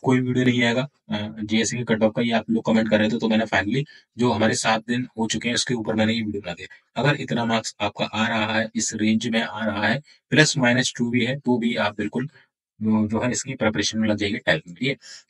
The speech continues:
यही आपका cut ऑफ रहेगा, इससे हाई ही जाएगा, इससे नीचे range नहीं होने वाली है, ठीक है। तो प्लस माइनस टू बस कर सकते हैं, इससे ज्यादा नहीं। तो ये था आपका cut ऑफ।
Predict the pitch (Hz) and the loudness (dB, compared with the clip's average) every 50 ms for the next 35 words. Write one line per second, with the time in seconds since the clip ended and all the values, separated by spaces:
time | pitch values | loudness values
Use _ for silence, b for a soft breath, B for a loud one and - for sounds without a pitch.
0 | - 107 113 113 143 147 143 - - - - 123 113 123 117 120 113 113 117 135 | 0 0 2 4 4 4 2 2 0 0 0 2 2 2 2 4 2 4 4 4
1 | 139 123 - - 151 139 - - - 110 120 123 113 135 156 143 135 127 127 131 | 2 2 0 -2 -2 -2 0 2 2 2 2 2 2 0 0 2 2 2 2 0
2 | 120 - - - 135 127 113 110 110 120 113 107 110 113 - - - _ _ _ | 0 -2 -2 -2 -2 -2 -2 -2 -2 -2 -2 0 0 0 0 -2 -10 _ _ _
3 | _ _ 117 117 127 123 123 127 123 107 101 95 95 92 87 - - 101 - - | _ _ 0 2 2 4 4 2 -2 -4 -4 -6 -2 -2 -2 -2 -2 -8 0 0
4 | 156 156 - - - _ _ _ _ _ _ _ _ _ _ _ _ _ - 117 | 2 2 0 -4 -8 _ _ _ _ _ _ _ _ _ _ _ _ _ -12 -10
5 | 110 113 - _ 131 135 131 - 135 127 127 123 - 127 120 107 - - 104 98 | -10 -10 -8 _ 2 2 2 2 0 0 0 -2 -2 -4 -2 -2 -2 0 -2 -2
6 | - - - - 110 104 101 - 104 101 95 98 87 82 78 - _ _ _ _ | -2 -4 -4 -2 0 0 2 2 2 0 0 0 -4 -6 -6 -10 _ _ _ _
7 | _ _ _ - 117 - - 104 104 120 135 131 135 135 123 - 139 127 - 120 | _ _ _ -6 -6 -6 -4 -4 -2 -2 -2 -2 -2 -4 0 0 0 0 2 0
8 | 110 110 139 151 | 0 2 0 0